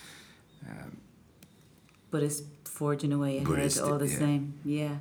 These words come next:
Speaker 2: still, still, yeah. I think that's true. There's, there's, falling in love's exciting, isn't it? And in, first things are always exciting. Initial sparks are kind of,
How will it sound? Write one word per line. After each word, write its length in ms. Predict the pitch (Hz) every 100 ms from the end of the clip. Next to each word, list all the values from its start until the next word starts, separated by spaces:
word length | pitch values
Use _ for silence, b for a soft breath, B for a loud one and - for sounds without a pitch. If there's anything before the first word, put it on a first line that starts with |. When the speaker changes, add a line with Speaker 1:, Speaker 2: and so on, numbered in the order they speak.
| -
Speaker 2:
still, 340 | - - 139 135
still, 360 | - - 139 135 131 -
yeah. 220 | 143 147 135 - - - B B B B B -
I 20 |
think 220 | 233 233
that's 280 | 220 220 -
true. 280 | - 202 196
There's, 360 | 151 151 151 - -
there's, 360 | 165 160 - B B B B B - - - - -
falling 360 | - 180 175 165
in 60 |
love's 200 | 160 156
exciting, 520 | 156 156 151 147 135 127
isn't 180 | 131 151
it? 140 | 151
And 140 | 147 135
in, 320 | 139 - - - -
first 380 | - 214 208 -
things 260 | 165 143 135
are 80 |
always 280 | 151 151 139
exciting. 500 | 123 - 127 113 113
Initial 300 | 120 151 143
sparks 680 | 135 - 143 127 - - 127
are 80 | 123
kind 240 | - 117
of, 100 | 113